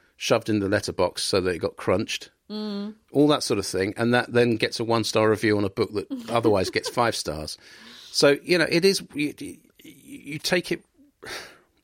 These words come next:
Speaker 1: I think people need to justify why they put their stars, um, and, and, and very often they do. Um, and, you know, if you see a review that says, "Well, look, you know,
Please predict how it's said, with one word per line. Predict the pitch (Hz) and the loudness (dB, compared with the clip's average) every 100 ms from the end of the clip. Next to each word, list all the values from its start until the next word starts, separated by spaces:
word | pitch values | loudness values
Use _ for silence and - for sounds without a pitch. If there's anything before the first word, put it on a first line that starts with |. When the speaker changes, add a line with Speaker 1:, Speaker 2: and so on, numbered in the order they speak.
| - | -8
Speaker 1:
I | |
think | - 208 | -4 -2
people | 208 175 | -2 2
need | 170 - | 0 0
to | 143 | -8
justify | - 147 - - 123 117 | -2 -2 -2 -2 0 2
why | 113 117 | 2 2
they | 117 113 | 2 0
put | - - | -2 -2
their | 110 | 0
stars, | - 147 135 87 76 - - - - _ _ _ _ _ | 0 2 2 0 -4 -8 -16 -20 -20 _ _ _ _ _
um, | 101 104 107 104 104 - _ - | -2 2 2 2 -2 -8 _ -2
and, | 113 - | -2 -2
and, | - 113 - | -2 -4 -4
and | - 117 113 | -6 -4 2
very | 123 | 4
often | 123 131 | 4 4
they | 123 | 0
do. | 120 160 143 71 - _ _ _ _ _ _ - | 2 0 0 -2 -10 _ _ _ _ _ _ -6
Um, | 107 104 95 98 98 - _ _ _ _ - | 0 2 0 0 -4 -8 _ _ _ _ -10
and, | 123 120 107 | -2 -2 0
you | 165 | 2
know, | 98 | 2
if | 110 190 | 0 -4
you | 180 | -4
see | - | 0
a | 139 | 0
review | 110 107 107 | 0 0 0
that | 92 | 0
says, | - 95 90 | -2 -2 -2
"Well, | 110 104 | 0 2
look, | 107 - - | 2 0 -8
you | 120 95 | -6 -4
know, | 78 | -4